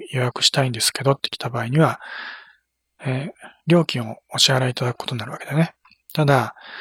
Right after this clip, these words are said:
この年末年始は金融機関がお休みだったりするからね。銀行振り込みで支払いたいという人は、えー、すぐには支払いができないんだよね。うん。オンラインバンクとかでも、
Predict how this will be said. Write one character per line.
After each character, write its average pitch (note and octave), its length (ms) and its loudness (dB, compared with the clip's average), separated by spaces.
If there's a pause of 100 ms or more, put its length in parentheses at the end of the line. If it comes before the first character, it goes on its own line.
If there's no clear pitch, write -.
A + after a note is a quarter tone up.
(320)
こ D#3 120 4
の F3 100 10
年 F3 400 10
末 F3 120 4
年 E3 200 8
始 - 180 6
は C3 300 4 (260)
金 F3+ 280 8
融 F#3 160 10
機 - 80 -4
関 D3 200 2
が A2 80 -4
お A2+ 100 -4
休 C#3+ 240 2
み D3+ 60 0
だ D3+ 100 6
っ - 140 -2
た - 100 -8
り A2 100 -8
す - 120 0
る B2 100 -4
か - 120 -8
ら A2+ 100 -8
ね。 C#3 200 -6 (920)
銀 D3+ 260 2
行 D#3+ 240 4
振 E3 120 2
り D3+ 80 6
込 C3 140 -2
み A2+ 60 -4
で G#2+ 80 -8
支 - 140 4
払 B2+ 220 0
い A#2+ 40 -6
た C3 180 0
い B2 80 -2
と - 120 -4
い A#2 60 -2
う A2+ 40 -4
人 - 220 4
は、 D3 300 6 (1300)
え B2+ 240 -8
ー、 - 20 0
す - 140 4
ぐ F3 80 4
に C#3 80 0
は A2+ 80 -6
支 - 140 2
払 C#3 300 4
い - 20 2
が C3+ 100 0
で A#2+ 120 -4
き D#3 100 0
な C#3 100 2
い G2+ 60 -6
ん - 20 -12
だ A2+ 80 -10
よ - 80 -8
ね。 D3+ 180 0 (640)
う C#3+ 40 -10
ん。 D3+ 160 -12 (320)
オ D#3+ 100 4
ン E3+ 60 8
ラ F#3 140 10
イ F#3+ 60 8
ン F#3 100 8
バ F#3+ 140 6
ン E3+ 100 2
ク - 120 -14
と C#3+ 120 -4
か C3+ 120 0
で B2 100 -2
も、 A2+ 260 -10